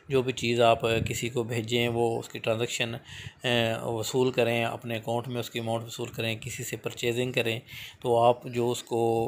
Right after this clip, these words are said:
पेमेंट करवानी है वो अपने अकाउंट के through करते रहें। मिनिमम जो भी, जितनी भी है, जो आपकी परचेजिंग या सेलिंग है, कोशिश करें वो अपने अकाउंट के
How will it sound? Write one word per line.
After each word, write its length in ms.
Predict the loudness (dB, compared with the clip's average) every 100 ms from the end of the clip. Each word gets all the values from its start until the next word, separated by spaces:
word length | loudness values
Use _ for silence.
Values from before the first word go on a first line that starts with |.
| -2
पेमेंट 280 | -2 -2 -4
करवानी 400 | -2 -2 -2 -2
है 60 | -2
वो 120 | -2
अपने 260 | -2 -2 -4
अकाउंट 420 | -6 -4 -4 -6
के 240 | -8 -8 -8 -8
through 220 | -2 -2 -2
करते 260 | -6 -6 -4
रहें। 140 | -6 -10 -18 -16 -4
मिनिमम 340 | 0 2 2
जो 220 | 4 4 6
भी, 120 | 4
जितनी 320 | 0 0 0
भी 160 | 4 6
है, 160 | 6
जो 180 | 6 6
आपकी 640 | 6 4 0 2 2 0 -4 -6
परचेजिंग 500 | -6 0 0 2 0
या 60 | -2
सेलिंग 380 | 0 2 2 2
है, 140 | 0
कोशिश 260 | -2 -6 -4
करें 240 | -2 0
वो 180 | 0 -2
अपने 280 | -2 -6 -8 -10 -20 -18 -16
अकाउंट 360 | 0 2 2 0
के 220 | -2